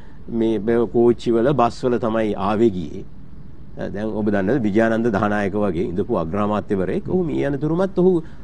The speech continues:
දුම්රියේ තමයි ආවේ ගියේ. ගාල්ල ඉඳලා කොළඹට.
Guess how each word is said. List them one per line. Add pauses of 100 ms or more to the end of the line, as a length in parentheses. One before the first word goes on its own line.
(220)
දුම්රියේ
තමයි
ආවේ
ගියේ. (300)
ගාල්ල
ඉඳලා
කොළඹට.